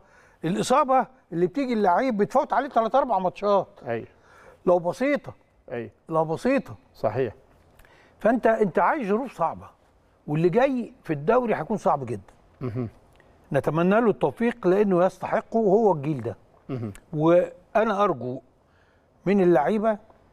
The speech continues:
Speaker 1: يا جماعه ركزوا، وكل واحد ينسى نفسه الفتره الجايه.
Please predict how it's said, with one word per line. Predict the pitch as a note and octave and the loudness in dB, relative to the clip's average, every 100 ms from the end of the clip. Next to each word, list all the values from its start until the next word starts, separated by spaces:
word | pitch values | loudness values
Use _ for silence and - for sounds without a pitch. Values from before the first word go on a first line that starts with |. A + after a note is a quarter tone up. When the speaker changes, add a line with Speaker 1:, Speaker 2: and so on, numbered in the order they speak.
| _ - | _ -4
Speaker 1:
يا | |
جماعه | C3+ E3+ F#3+ | 0 2 2
ركزوا، | D#3 - F3 D#3 E3 - _ _ _ _ | 0 0 -2 -2 -6 -10 _ _ _ _
وكل | C3+ A2+ G#3+ G3 | -10 -2 2 4
واحد | E3+ E3 | 4 2
ينسى | F3+ F3+ D#3+ | 0 0 0
نفسه | F3+ - C3+ | 0 -2 -4
الفتره | - E3 A#2+ | -6 -4 -4
الجايه. | G#2 F#2+ F2+ | -6 -10 -12